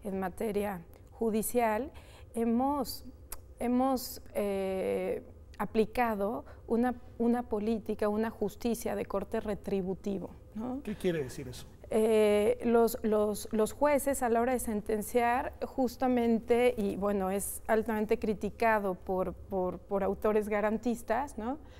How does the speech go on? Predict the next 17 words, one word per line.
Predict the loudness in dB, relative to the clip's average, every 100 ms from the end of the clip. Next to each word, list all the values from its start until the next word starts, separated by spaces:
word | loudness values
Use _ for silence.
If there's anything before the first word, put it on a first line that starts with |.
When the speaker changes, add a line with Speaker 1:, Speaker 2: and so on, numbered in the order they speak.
| -18 -8 4
Speaker 1:
Lo | 4 4
que | 2 0
han | 0
tratado | 0 -2 0 0 2
de | 0
hacer | -2 -4
justamente | -2 -4 -4 -4 -2 -2 -2 0 -2 -2
al | -4 -4
sentenciar | -6 -2 -2 -2 -2 -2 -2
de | -4
esta | -4 -4
manera | -2 0 0 0 -2 -4 -10 -18 -10 0
es, | 4 4 2 0
eh, | 2 2 0 -2
pagar | 0 2 2
un | 2
mal | 0 -2 -4